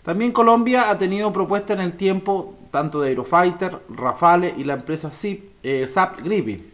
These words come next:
Por lo tanto, la oferta es muy amplia, por lo menos por parte de Colombia. Colombia se le ofreció los Block setenta nuevos,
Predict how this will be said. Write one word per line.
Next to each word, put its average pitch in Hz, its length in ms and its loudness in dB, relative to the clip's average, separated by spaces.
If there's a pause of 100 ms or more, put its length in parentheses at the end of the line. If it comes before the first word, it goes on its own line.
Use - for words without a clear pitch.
Por 135 120 -6
lo 143 40 -2
tanto, 175 380 0
la 139 160 0
oferta 175 400 -2
es 139 80 -2
muy 165 240 0
amplia, 175 320 0
por 135 80 -6
lo 135 60 -4
menos 147 360 -6 (720)
por 131 300 0
parte 151 500 2
de 135 140 -4
Colombia. 147 480 0 (200)
Colombia 190 420 0
se 175 180 -4
le 156 140 0
ofreció 147 400 -2
los 151 160 0
Block 160 180 -2
setenta 175 720 -4
nuevos, 123 640 -4